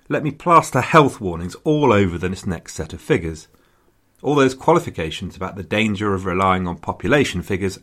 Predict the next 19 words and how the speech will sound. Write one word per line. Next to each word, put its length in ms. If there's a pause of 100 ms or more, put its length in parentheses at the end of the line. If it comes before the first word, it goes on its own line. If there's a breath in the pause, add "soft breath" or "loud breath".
absolutely 680
apply 440
here. 260 (1120 soft breath)
But 360 (600)
one 200
rather 240
interesting 520
estimate 440
has 180
it 160
that 140
the 80
number 340
of 100
inhabitants 760
in 80
Poland 480 (280 loud breath)
was 160
about 380